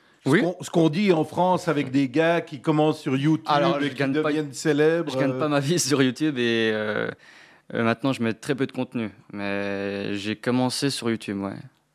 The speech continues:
Speaker 1: Qu'est-ce que vous pouvez dire sur qui, justement, votre dernière réalisation que vous présentez aujourd'hui ?
Speaker 2: Ben, que c'était pas du tout prévu déjà que je passe à l'année du court-métrage.
Speaker 1: <laughs>
Speaker 2: Euh, à la base, c'était pour un, un challenge, euh,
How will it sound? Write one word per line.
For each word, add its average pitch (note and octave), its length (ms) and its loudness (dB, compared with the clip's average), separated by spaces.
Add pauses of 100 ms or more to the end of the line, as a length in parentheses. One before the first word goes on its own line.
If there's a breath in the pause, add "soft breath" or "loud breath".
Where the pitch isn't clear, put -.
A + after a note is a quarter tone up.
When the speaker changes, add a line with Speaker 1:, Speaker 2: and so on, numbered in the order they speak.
(200)
Speaker 1:
Qu'est-ce F3 160 -8
que - 80 -4
vous B2+ 140 -6
pouvez A#2+ 300 -2
dire A#2 420 -4
sur - 240 -10
qui, A2+ 300 -6 (120)
justement, A2 540 -4
votre A2 440 -4
dernière A2+ 360 -2
réalisation G#2+ 720 -4
que G2+ 60 -14
vous G2 120 -8
présentez G2+ 420 -8
aujourd'hui ? F#2 580 -6 (680 soft breath)
Speaker 2:
Ben, B2+ 300 0
que B2 160 -6
c'était A#2 280 -6
pas A#2+ 200 -4
du A2+ 120 -8
tout B2+ 120 -6
prévu A#2+ 320 -4
déjà A#2 320 2
que A2 260 -8
je - 120 -10
passe - 260 -4
à - 20 0
l'année B2+ 220 4
du C3 120 2
court-métrage. A#2+ 680 2
Speaker 1:
<laughs> - 40 -12 (540 loud breath)
Speaker 2:
Euh, A2+ 560 2
à A#2 40 4
la A#2+ 100 4
base, D3 240 2
c'était C3 240 -8
pour A2+ 220 -10
un, G#2+ 420 -2 (140)
un A2+ 100 -4
challenge, C#3 720 2
euh, G#2+ 460 -2